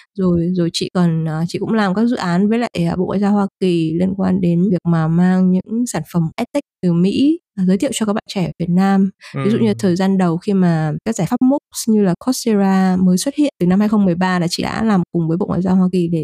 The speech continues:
Speaker 1: tổ chức những cái, ừ, hoạt động để tạo thành các cái mooc camps, tức là tạo thành những cái buổi mà thảo luận
Speaker 2: Ừ.
Speaker 1: ở, ờ, trung tâm Hoa Kỳ, tại Đại sứ quán Hoa Kỳ, để bắt đầu giới thiệu dần cho mọi người đến cái hình thức học trên Coursera và kết hợp, ờ, với cái việc thảo luận trực tiếp với nhau để mình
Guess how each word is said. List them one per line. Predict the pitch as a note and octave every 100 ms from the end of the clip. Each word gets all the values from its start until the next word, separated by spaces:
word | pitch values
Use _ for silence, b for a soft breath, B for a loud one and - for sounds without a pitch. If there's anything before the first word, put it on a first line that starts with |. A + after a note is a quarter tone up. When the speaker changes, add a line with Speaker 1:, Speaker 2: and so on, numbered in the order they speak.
| -
Speaker 1:
tổ | D#3 -
chức | C4 _
những | G#3+ A3+
cái, | F#3+ F3+ A#3+
ừ, | F#3 F3+ F3+
hoạt | F#3+ F3
động | F3 - -
để | D#3 D#3 C3+ -
tạo | G3+
thành | G#3 F3
các | G3 -
cái |
mooc | A#3 D4 - -
camps, | A3 G#3+ G3+ - -
tức | -
là | G3 E3 D#3+ F3+
tạo | F#3
thành | F3+
những | F#3 G#3+
cái |
buổi | A3 G#3+ D#3 D3+
mà | E3 E3+ E3 D#3+
thảo | D#3
luận | D#3 F#3+ - C#3+
Speaker 2:
Ừ. | C3+ B2+ B2
Speaker 1:
ở, | F#3 E3
ờ, | F3 F3 F3+
trung | G#3+
tâm | G#3+
Hoa | G3+ G3+
Kỳ, | G3+ E3
tại | -
Đại | D#3+ F3+
sứ | F#3+
quán | F3
Hoa | F#3+ G#3 -
Kỳ, | F3+ E3 B B B -
để | E3
bắt | -
đầu | A#3+
giới | F#3+ F#3
thiệu | B3+
dần | G3+ F#3
cho | F3+
mọi | F#3+ F#3
người | F3 F3 D#3+
đến | F3
cái | G3
hình | G#3+ F#3+
thức | C4+ -
học | F3 -
trên | G3 -
Coursera | A#3 - G3+ G3 F#3 F3+
và | E3+ -
kết | A#3+
hợp, | A#3+ G3+
ờ, | D3 D3+ D3+
với | D#3+ E3+
cái | A#3
việc | G#3+ -
thảo | D#3
luận | D3+ D#3 E3
trực | - - -
tiếp | C#4+
với | G#3+
nhau | A3 A#3 G#3+ -
để | F3 D#3+
mình | E3